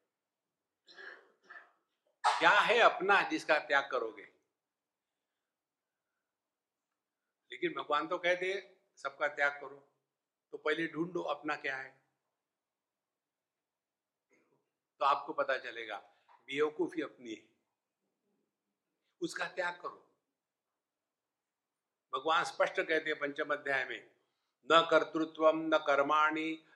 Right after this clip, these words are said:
लोकस्य सृजति प्रभुः, न कर्म फल संयोगम स्वभावस्तु प्रवर्तते।" कर्तृत्वाभिमान यह भगवान की बनाई हुई वस्तु नहीं है। न कर्म फल संयोग,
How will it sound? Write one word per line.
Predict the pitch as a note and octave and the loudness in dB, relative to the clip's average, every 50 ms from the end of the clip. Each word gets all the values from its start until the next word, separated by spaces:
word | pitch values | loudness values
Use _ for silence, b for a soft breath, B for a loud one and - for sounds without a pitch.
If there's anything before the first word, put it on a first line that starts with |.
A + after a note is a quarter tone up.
| b A#2 | b 0
लोकस्य | C3 C#3 C#3+ C#3 E3+ D#3 - - D#3+ D#3+ | 2 2 2 2 2 -2 -2 -2 -4 -4
सृजति | D3+ - C#3 B2+ C3+ D3+ D3+ D3+ D#3+ D#3+ | -4 -4 -6 -2 0 0 0 0 -4 -8
प्रभुः, | D#3+ - D#3 D3 D3 D#3 D3 D3 D#3+ D#3 D#3+ - - _ _ _ _ _ _ _ - | -4 -2 -2 0 0 0 0 0 0 0 -2 -6 -12 _ _ _ _ _ _ _ 0
न | D#3+ F3 E3+ - - | 2 2 2 4 4
कर्म | D#3 E3 F3+ G3 F3+ | 4 4 4 2 2
फल | - D#3 D#3+ E3 D3 | 2 2 0 0 0
संयोगम | - D#3 D3+ D#3 D3+ D3+ D3+ D3+ D3+ F3+ A#3 B3 | -2 -2 -2 -2 -2 -2 -2 0 0 0 0 0
स्वभावस्तु | - - - - - E3+ D#3+ - F3+ G#3+ B3 G#3+ F#3 - - A3 | -2 -8 -16 -2 0 0 2 4 4 4 6 6 4 4 0 -6
प्रवर्तते।" | - - F3+ D#3+ D3+ C#3+ C3+ - - C3 - C#3 B2 A2 - b b b b _ - | -6 -2 0 2 2 2 2 0 -4 -10 -8 -8 -8 -8 -12 b b b b _ 4
कर्तृत्वाभिमान | E3+ E3+ E3 - G#3+ A#3+ A#3 - - E3+ D#3+ D#3+ D#3 - B2+ C3 C3+ C3+ C3+ C#3 D#3 F3 G3 G#3 G#3+ B B B B | 4 4 4 4 4 4 2 2 4 4 4 4 4 2 -2 -2 0 0 2 4 2 2 0 -2 -8 B B B B
यह | D3+ C#3+ C#3 E3 | -4 -2 0 0
भगवान | E3 C#3 B2+ B2+ - D3 D#3 D#3+ D#3+ D#3+ - D#3+ | 0 0 -4 -2 2 4 4 4 4 2 -2 -4
की | E3 D#3 | -6 -6
बनाई | D#3+ C3+ C3+ C#3 C#3 D3 D3+ D3 B2+ | -6 -6 -4 0 0 0 0 -2 -6
हुई | C#3+ D#3 D3+ | -6 -6 -6
वस्तु | C#3+ C3 C3 A#2+ - - E3 D#3+ | -6 -8 -12 -16 -12 -8 -4 -2
नहीं | D#3+ D#3 E3 G3 G3 F#3 | -2 0 0 2 2 2
है। | F3 D#3+ B2+ G2+ - - - _ _ _ _ _ _ _ _ _ _ _ _ _ _ _ _ _ _ _ _ _ _ _ _ _ _ _ _ _ _ _ _ _ _ _ _ _ _ _ _ _ _ _ _ _ _ _ _ _ _ C#3 | 2 2 0 -2 -6 -14 -20 _ _ _ _ _ _ _ _ _ _ _ _ _ _ _ _ _ _ _ _ _ _ _ _ _ _ _ _ _ _ _ _ _ _ _ _ _ _ _ _ _ _ _ _ _ _ _ _ _ _ 2
न | F3 G#3 B3 A#3+ - | 4 4 4 6 8
कर्म | F3 F3 G3 G3+ A3+ | 8 8 8 8 6
फल | - F#3 G#3 A3+ G#3+ | 6 8 8 8 8
संयोग, | - F#3+ G3 G3+ G3 F#3+ F#3 F#3 | 6 4 4 4 4 4 4 4